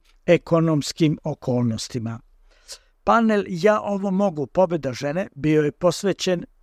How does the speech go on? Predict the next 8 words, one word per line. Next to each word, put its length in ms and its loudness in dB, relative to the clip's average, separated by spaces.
pomeranju 640 0
granica 600 -4
sopstvene 760 -2
hrabrosti 840 -6
u 100 -4
borbi 420 0
sa 240 -4
izazovima 680 -2